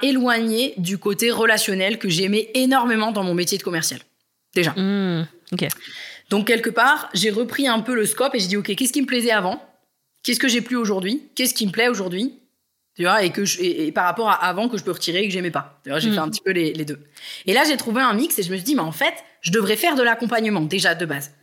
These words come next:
Speaker 1: Parce que moi, ce que
Speaker 2: Mmh.
Speaker 1: j'aime, c'est rester, euh, trois heures avec les clients, à les conseiller, à parler avec eux. À... Ça, j'adore le faire.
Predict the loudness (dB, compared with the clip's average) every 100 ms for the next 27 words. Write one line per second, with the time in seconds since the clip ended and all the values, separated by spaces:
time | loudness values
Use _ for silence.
0 | _ _ -2 0 2 4 4 2 2 2
1 | 0 -6 _ 0 2 2 0 0 2 2
2 | 2 0 0 2 2 2 0 -2 -6 -6
3 | -2 0 2 2 0 -4 -4 -4 0 0
4 | 0 -2 -2 -2 -2 -2 0 0 0 0
5 | 2 2 0 -2 -4 -2